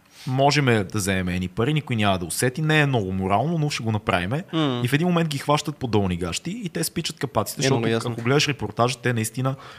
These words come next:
Speaker 1: мигат на парцали и са в, а, небрано лозе,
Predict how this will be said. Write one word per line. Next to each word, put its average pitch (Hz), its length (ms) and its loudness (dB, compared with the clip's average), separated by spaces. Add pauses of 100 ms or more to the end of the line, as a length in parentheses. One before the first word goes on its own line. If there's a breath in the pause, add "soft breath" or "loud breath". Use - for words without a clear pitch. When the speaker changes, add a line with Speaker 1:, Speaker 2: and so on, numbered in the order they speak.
(140)
Speaker 1:
мигат 127 360 2
на 120 100 -2
парцали 101 680 -2
и 110 100 -8
са 127 180 -2
в, 123 180 -4 (160)
а, 135 180 -2
небрано 123 480 2
лозе, 107 360 0